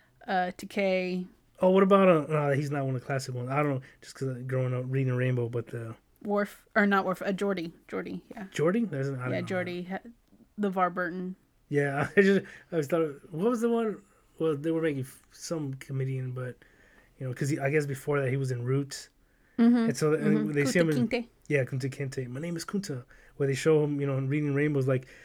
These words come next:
Speaker 2: "Man, what are you doing? How they know you, you know how to read? Get out of there, man, run." <laughs> It's kinda like, "Oh, that's wrong."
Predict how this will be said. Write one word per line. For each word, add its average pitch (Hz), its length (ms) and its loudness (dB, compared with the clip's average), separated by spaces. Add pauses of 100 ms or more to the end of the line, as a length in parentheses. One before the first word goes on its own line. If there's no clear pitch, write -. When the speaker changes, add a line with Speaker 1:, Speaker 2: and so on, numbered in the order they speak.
(200)
Speaker 2:
"Man, 262 180 2
what 277 80 6
are 277 40 8
you 254 120 4
doing? 285 420 6
How 214 140 2
they 269 100 6
know 254 120 8
you, 240 260 8
you 196 220 4
know 220 140 4
how 214 100 0
to 208 60 4
read? 226 380 8
Get 240 140 6
out 302 120 10
of 277 80 10
there, 240 120 8
man, 226 320 4
run." 294 300 4
<laughs> - 80 -20
It's 151 140 -2
kinda 131 220 -6
like, 117 80 -10
"Oh, 123 120 -10
that's 123 240 -12
wrong." 123 320 -12